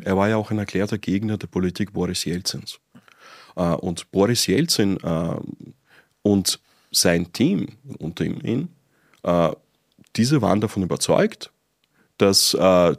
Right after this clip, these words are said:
durch die Wiederbelebung sozusagen der Russischen Föderation, Russlands innerhalb der Sowjetunion, äh, dass man auf diese Weise eine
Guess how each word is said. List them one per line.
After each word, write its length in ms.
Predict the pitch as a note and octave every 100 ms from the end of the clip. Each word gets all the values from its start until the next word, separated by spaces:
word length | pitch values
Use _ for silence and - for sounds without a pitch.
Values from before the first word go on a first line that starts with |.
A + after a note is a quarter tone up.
| -
durch 180 | G#2+ -
die 180 | F#2+ -
Wiederbelebung 720 | D#3 D3+ G2 F2 D#2 - -
sozusagen 600 | - - - - - - -
der 100 | D2
Russischen 380 | F#2 F#2+ -
Föderation, 760 | F2 C#2+ D2+ - - - - - _ _ -
Russlands 600 | A#2+ E3+ - A#1 - - _ _
innerhalb 360 | A#2+ C3 F#2 E2+
der 80 | D#2
Sowjetunion, 720 | - F2 - A#2+ A#2 - F#3+ - - - - _ _
äh, 500 | F2+ F#2 E2+ E2+ D2
dass 260 | - G2+ -
man 160 | G#2+ F2+
auf 160 | F2 -
diese 320 | D#3 G3 E3 G2
Weise 500 | B1+ E2+ A2 C3 D3+ _ _ _ _ _ _ _ _ _
eine 280 | G2 G2